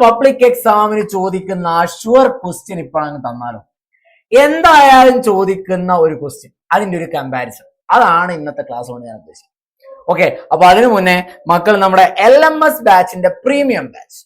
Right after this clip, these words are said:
എൽ എം എസ് പ്രീമിയം ബാച്ചിനെ പറ്റി മക്കൾ അറിയണം. ഓക്കെ, അപ്പോ ഇതിന്റെ പ്രത്യേകത എന്താണെന്ന് പറഞ്ഞു കഴിഞ്ഞാൽ രണ്ടായിരത്തി അഞ്ഞൂറ് രൂപയ്ക്ക് നമ്മുടെ പ്രീമിയം ബാച്ച്, പ്രീമിയം ബാച്ചിന്റെ പ്രത്യേകത എന്താ? ഏറ്റവും വലിയ പ്രത്യേകത എന്ന് പറയുന്നത് ഈ ഒരു മനുഷ്യനാണ്.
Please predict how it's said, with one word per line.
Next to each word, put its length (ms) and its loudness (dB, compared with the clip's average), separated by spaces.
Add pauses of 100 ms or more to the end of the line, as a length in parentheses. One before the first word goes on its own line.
(140)
എൽ 160 -2
എം 80 -2 (100)
എസ് 220 -4
പ്രീമിയം 440 2
ബാച്ചിനെ 320 0
പറ്റി 180 -8
മക്കൾ 220 -10
അറിയണം. 300 -6 (380)
ഓക്കെ, 200 2 (320)
അപ്പോ 160 4 (400)
ഇതിന്റെ 280 -2
പ്രത്യേകത 480 4
എന്താണെന്ന് 460 -4
പറഞ്ഞു 240 -8
കഴിഞ്ഞാൽ 260 -10 (100)
രണ്ടായിരത്തി 400 -2
അഞ്ഞൂറ് 300 -10
രൂപയ്ക്ക് 320 -12 (100)
നമ്മുടെ 220 -8 (180)
പ്രീമിയം 580 0 (160)
ബാച്ച്, 280 -6 (140)
പ്രീമിയം 340 -6
ബാച്ചിന്റെ 320 -4
പ്രത്യേകത 280 -10
എന്താ? 160 -4 (380)
ഏറ്റവും 400 2
വലിയ 220 2
പ്രത്യേകത 440 0 (100)
എന്ന് 160 -8
പറയുന്നത് 460 -10
ഈ 120 -10
ഒരു 120 -16
മനുഷ്യനാണ്. 440 -20